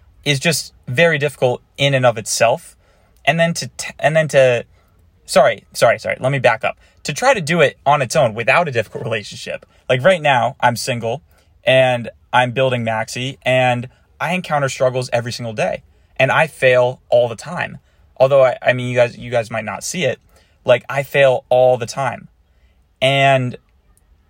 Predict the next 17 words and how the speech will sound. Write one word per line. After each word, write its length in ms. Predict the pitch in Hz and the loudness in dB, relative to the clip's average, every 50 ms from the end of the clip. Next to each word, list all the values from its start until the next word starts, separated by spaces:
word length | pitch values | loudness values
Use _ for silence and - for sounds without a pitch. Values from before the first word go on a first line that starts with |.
| _ _ _ _ | _ _ _ _
that 260 | 135 147 160 - - | -2 0 0 0 -2
the, 100 | 143 147 | -6 -8
so 240 | - - - - 180 | -8 -8 -6 -4 -4
the 100 | 156 156 | -4 -2
thing 200 | - - 185 196 | -4 -4 -2 0
is, 180 | 214 202 160 139 | 0 0 0 0
like, 180 | 135 127 - | 0 -2 -2
even 300 | - 143 165 170 190 180 | -6 -8 -6 -4 -2 0
when 120 | 170 151 143 | 0 0 -2
you 180 | 127 120 113 - - | -4 -6 -8 -2 0
aren't 200 | 123 131 147 160 | 2 2 2 0
even 220 | 147 123 123 113 | -2 -4 -4 -2
actively 440 | 107 110 123 123 - 123 107 113 107 | 0 -2 -2 -2 -4 -8 -8 -8 -10
looking 420 | 104 101 113 151 170 - 131 117 | -6 -4 -4 -4 -4 -4 -6 -8
for 380 | 120 - 113 107 104 101 101 - _ _ _ _ | -4 -2 -2 0 0 -2 -2 -6 _ _ _ _
a 60 | - 110 | -8 -6
relationship, 720 | 110 110 101 98 - 101 98 - - 92 95 92 - | -4 -4 -6 -6 -10 -12 -12 -10 -6 -6 -6 -8 -10